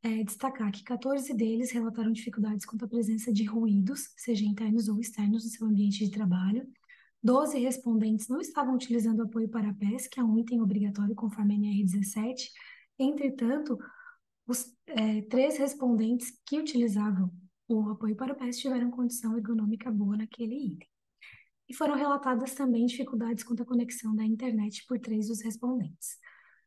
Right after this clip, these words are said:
Para trabalhos futuros, nós sugerimos revisar essa atualização do checklist de Couto, inserindo outros itens que também são utilizados em espaço de trabalho remoto, como, por exemplo, câmeras de vídeo, é, fones de ouvido e até velocidade de conexão da internet.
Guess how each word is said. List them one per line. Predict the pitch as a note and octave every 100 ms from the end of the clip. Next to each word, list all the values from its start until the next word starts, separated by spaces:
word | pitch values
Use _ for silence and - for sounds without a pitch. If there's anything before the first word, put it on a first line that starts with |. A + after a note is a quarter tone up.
| _ -
Para | A#3+
trabalhos | A#3 A3+ A#3+
futuros, | A#3+ - - C4 D4 C#4
nós | B3+
sugerimos | - A#3 A#3+ A#3 A#3
revisar | - A#3+ D4 A#3+ A3+ B3 B3 -
essa | A#3+ A3+
atualização | G3+ A3 G#3+ G#3+ A3+
do | G#3+
checklist | A3+ G#3 A3+ G#3+ -
de | G#3+
Couto, | - A#3+ B3 C4+
inserindo | C#4 C4+ C4 C4 C4+ - - _
outros | C#4+ E4+ E4 D#4 G#3+
itens | A#3 A#3 B3+ B3+
que |
também | - D#4+ C4
são | B3+ C4
utilizados | B3 A#3 G#3 G#3 G#3 G#3+
em |
espaço | A3+ - A3+ A3+
de | A#3+
trabalho | - G3+ G#3
remoto, | A3+ D#4 A#3+ A3+ - - - _
como, | - A#3
por | A#3 G#3+
exemplo, | A#3 A3+ G3+ -
câmeras | - B3+ A#3 A3 A3+
de | C#4
vídeo, | B3 B3 A#3 G3+ G#3+ - _ _ _ -
é, | G#3 G3
fones | F#3 - A3 A#3
de | C4
ouvido | C#4 G#3 A#3+ B3+
e | A#3
até | B3 B3
velocidade | A#3+ B3+ B3+ - A3 G#3+
de | A3
conexão | - - G#3+ - G#3+
da | A3+
internet. | A3 C#4 B3 D3+ - -